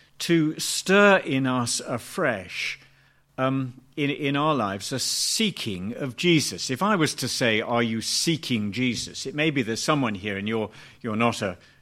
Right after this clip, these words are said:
Christian as yet, and you say, "Well, I, I think probably I am seeking Jesus." I'm not quite sure I would use that expression, but maybe that's me. Maybe I am sort of on the way, looking for Jesus in some way. Maybe that fits with me.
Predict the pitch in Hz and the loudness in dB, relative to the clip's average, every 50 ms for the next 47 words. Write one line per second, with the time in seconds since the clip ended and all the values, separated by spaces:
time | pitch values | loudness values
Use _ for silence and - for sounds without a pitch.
0 | _ _ - 160 156 - - - 160 143 143 135 120 - 143 143 156 156 156 - | _ _ 0 0 0 2 0 0 0 0 0 -2 -2 0 0 2 2 0 -2 -4
1 | 117 110 104 - - 131 123 131 131 131 127 107 120 113 - 135 127 123 - 135 | -8 -8 -6 -4 -4 -2 0 2 2 2 0 0 -4 -6 -6 -8 -10 -8 -6 -4
2 | 131 120 135 139 143 170 185 202 240 302 339 269 170 131 117 - - 127 107 - | -4 -4 -4 -4 -4 -4 -4 -2 -4 -4 -2 -2 -2 -2 -4 -4 -4 -4 -6 -6
3 | - 107 104 101 107 98 90 - 127 123 117 123 123 - - - 120 113 - - | -8 -8 -6 -6 -6 -6 -6 -4 -4 -4 -2 -2 -4 -4 -4 -4 -6 -6 -4 -4
4 | - 120 113 110 101 101 104 98 110 117 117 107 - - 113 104 104 - - - | -2 0 2 2 2 0 -2 -2 -2 -2 -2 -2 0 2 2 2 2 0 -6 -16
5 | - - - - _ - 110 - - - - 139 113 - - - 165 165 160 151 | -20 -20 -20 -14 _ -8 -6 -6 -6 0 2 2 2 2 0 -4 -4 -4 -4 -4
6 | - 143 147 151 135 120 120 110 120 123 131 - - - - 202 240 254 165 120 | -2 0 0 0 0 0 -2 -2 -2 -2 -4 -4 -6 -4 -2 2 2 4 4 2
7 | 98 98 104 113 110 131 127 127 131 143 165 185 190 147 123 - - 123 - 110 | 0 -2 -4 -4 -2 -2 -2 0 0 0 0 0 0 0 0 0 -2 -2 -4 -2
8 | 107 113 123 123 123 135 156 180 143 110 110 135 151 - - 131 110 98 - - | -2 0 0 0 0 0 0 0 0 0 0 -2 -4 -4 -4 -6 -6 -6 -6 -8
9 | 107 98 110 113 101 90 - 95 90 - - 110 107 107 104 - - 107 104 104 | -8 -6 -6 -8 -8 -8 -10 -10 -8 -8 -6 -6 -6 -8 -8 -6 -6 -4 -4 -6
10 | 98 92 - - _ _ _ - 160 156 147 120 98 87 85 82 - _ - 123 | -8 -10 -14 -20 _ _ _ -4 0 2 2 2 2 -2 -6 -12 -18 _ -8 -6
11 | 117 120 110 117 107 110 123 - - - - 143 131 - - - - - 104 98 | -4 -4 -4 -4 -4 -4 -6 -6 -6 -8 -8 -8 -8 -8 -8 -10 -10 -8 -8 -10
12 | - - 104 98 92 - - - | -10 -10 -12 -12 -12 -14 -16 -18